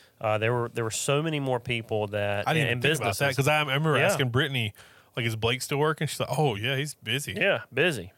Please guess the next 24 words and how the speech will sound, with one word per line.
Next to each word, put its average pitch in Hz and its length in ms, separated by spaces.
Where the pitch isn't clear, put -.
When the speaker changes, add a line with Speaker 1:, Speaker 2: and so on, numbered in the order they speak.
Speaker 1:
busy, 139 420
busy. 98 360
We 139 140
had 135 240
so - 420
many 143 260
orders 113 560
for - 220
companies 120 600
that 110 200
said, 107 260
"Hey, 113 120
I 107 60
want 107 200
all 117 200
my 113 160
employees 113 400
to - 60
be 113 60
able 107 120
to 107 60
work 104 180
from 107 140
home." 104 280